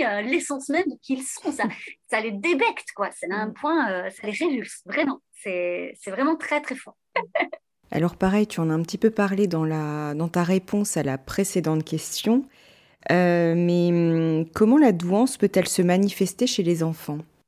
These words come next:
Speaker 1: Hum, alors déjà, la douance, euh, elle est innée. Euh, on remarque ça chez les tout petits en général. Ce sont des enfants, ils sont présents, on sent une présence. C'est-à-dire que dès la naissance, hein, dès qu'ils sortent du ventre de leur mère, alors après, euh,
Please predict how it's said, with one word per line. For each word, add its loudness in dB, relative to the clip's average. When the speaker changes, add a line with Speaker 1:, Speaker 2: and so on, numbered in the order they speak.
Speaker 1:
Hum, -10
alors -2
déjà, -2
la 0
douance, -6
euh, -2
elle -2
est 0
innée. -8
Euh, -8
on -6
remarque -6
ça -4
chez -10
les -10
tout -8
petits -6
en -6
général. -4
Ce -16
sont -14
des -8
enfants, -10
ils -4
sont -6
présents, -8
on -10
sent -10
une -10
présence. -16
C'est-à-dire -6
que -4
dès 0
la 0
naissance, -4
hein, -14
dès -2
qu'ils -10
sortent -6
du -14
ventre -8
de -16
leur -8
mère, 0
alors -4
après, -10
euh, -14